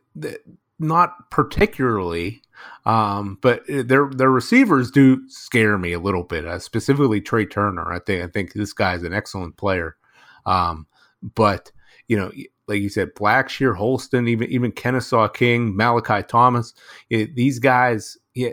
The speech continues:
they're nothing. Yeah, I, I mean, they haven't shown any, you know, anything special on film from what I've seen. But, you know, that doesn't mean that they're not gonna try to, to run 'em. But again, I could still see Fuente saying, you know, "I know what defense,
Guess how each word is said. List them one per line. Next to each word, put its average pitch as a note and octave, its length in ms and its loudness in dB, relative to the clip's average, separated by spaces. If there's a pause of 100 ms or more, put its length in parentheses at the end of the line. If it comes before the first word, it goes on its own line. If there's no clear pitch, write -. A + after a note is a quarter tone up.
they're A#2 240 -2
nothing. C3 640 0
Yeah, G#2+ 180 -4
I, G#2 300 -2
I A2+ 40 -2
mean, G#2 180 -2
they A2+ 80 4
haven't B2 260 2
shown C#3 340 2
any, A2 400 0
you G#2+ 80 -2
know, F#2+ 280 -4
anything A#2 400 -2
special A#2 500 -4
on F2 220 -2
film G#2+ 400 2 (400)
from G#2 180 -6
what G2+ 120 -2
I've B2+ 240 2
seen. F2+ 440 -4 (460)
But, A2 300 0
you A2 180 -2
know, F#2+ 80 -2
that A2+ 240 2
doesn't A#2+ 280 2
mean B2+ 240 2
that G#2+ 120 -2
they're A2+ 140 0
not A2 240 2
gonna G#2 160 -4
try A#2+ 260 0
to, G2 400 -4
to G#2 100 -8
run A2+ 240 2
'em. G2 220 -4
But C3 200 2 (220)
again, C3 400 2
I A2+ 140 2
could C3+ 200 -2
still D#3 260 -4
see C#3 420 -6 (300)
Fuente C3+ 440 2
saying, A#2+ 560 0
you A#2 80 -2
know, G#2 260 -2 (120)
"I G2+ 80 -6
know A#2+ 300 4
what C3 300 0
defense, A#2 720 -4